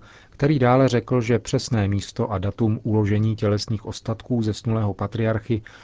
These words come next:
určí až posvátná synoda Ruské pravoslavné církve. Jisté je jen to, že to bude v Moskvě. Z Vatikánu se pohřbu účastní oficiální delegace v čele s kardinálem Walterem Kasperem.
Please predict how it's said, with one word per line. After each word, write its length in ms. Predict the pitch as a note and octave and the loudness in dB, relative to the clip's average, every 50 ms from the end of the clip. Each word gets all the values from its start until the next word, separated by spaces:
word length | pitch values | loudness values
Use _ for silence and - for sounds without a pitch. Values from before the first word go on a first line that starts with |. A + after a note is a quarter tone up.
| - - - | -20 -10 -2
určí 420 | C3+ B2+ B2+ C3 - - B2 - - | 2 2 2 2 0 -4 -2 -2 -2
až 160 | A#2+ G#2 - | -4 -6 -6
posvátná 680 | - - A2 - - A2 G#2+ A2 G#2+ - A#2+ A#2 A2 G#2 | -4 -4 -4 -4 -2 0 0 0 0 0 -2 0 0 -2
synoda 400 | - - A#2+ A#2 A#2+ G#2+ G#2 G2 | -2 -2 0 0 0 0 0 -2
Ruské 380 | G#2 G2+ - - - G#2+ G#2 | -2 -4 -6 -6 -2 -2 -2
pravoslavné 640 | G2+ - G#2 G2 G2+ G2 - - G#2+ G2+ G#2+ G#2+ G#2 - | -2 -2 -2 -2 -2 -4 -2 -2 -2 0 0 0 -2 -2
církve. 440 | - A2 A2 G#2 - - G2 F2 - - _ - - - - - - - - - | -2 -2 -2 -2 -2 -4 -6 -6 -6 -8 _ -20 -20 -20 -20 -20 -20 -20 -8 -2
Jisté 440 | C3 B2+ - - - - C3 B2+ B2+ | -2 0 0 -2 -2 0 2 2 4
je 120 | A#2 A2 | 4 2
jen 260 | G#2 G#2 G#2+ G2+ G2+ | 2 2 2 0 0
to, 200 | F#2+ - B2 B2+ | 0 0 0 0
že 160 | A#2+ A2 G#2+ G2+ | 0 0 -2 -2
to 140 | - G#2+ | -2 -4
bude 240 | F2+ F#2+ G2 G2 G2 | -4 -2 -2 -2 -2
v 60 | F2 | -2
Moskvě. 460 | G2 G#2 G2+ - - - - G2+ E2+ - - - - - - _ _ _ _ - _ - - - - - | 0 -2 -2 -4 -6 -4 -2 -2 -2 -4 -8 -18 -20 -20 -20 _ _ _ _ -20 _ -20 -20 -20 -16 -6
Z 80 | G#2 G2+ | -2 0
Vatikánu 560 | G#2 A2 G#2+ B2+ A#2 - B2+ C3 C3+ C#3+ C#3+ | 0 2 0 0 0 2 2 2 2 2 0
se 180 | - - B2+ | 0 -2 -4
pohřbu 440 | - - B2+ A2+ G2+ G#2+ A2 A#2 C3 | -2 -2 -4 -4 -4 -4 -4 -4 -4
účastní 500 | B2 G#2 - - F#2 G2 - - A2+ A#2+ | -4 -4 -4 -4 -4 -4 -2 -4 -4 -2
oficiální 680 | - A2+ - B2+ A2 - - A2+ G#2+ G#2+ A2 A2 G#2+ G2 | -2 -4 -4 -4 -4 -2 -2 0 0 0 0 0 0 0
delegace 540 | G2 G#2 G#2 A2 G#2 A#2 A2 - - C3+ A#2+ | 2 2 2 2 0 0 -2 0 -2 -4 -4
v 80 | - | -4
čele 260 | - - A#2 G#2 G2+ | -6 -4 -2 -2 -2
s 60 | - - | -2 -4
kardinálem 600 | - A2 G2 G2+ A2 G#2 G#2 G2+ G2+ G#2 G#2 G2 | -6 -6 -2 -2 0 0 0 0 0 0 0 0
Walterem 440 | F#2+ G2+ G2 F#2+ - G#2+ G2+ G2+ G2+ | 0 0 -2 -2 -2 -2 -2 -2 -2
Kasperem. 600 | - G#2+ G2+ - - - A#2+ G#2+ G2+ F#2+ F#2 | -2 -4 -4 -6 -6 -4 -2 0 0 0 -2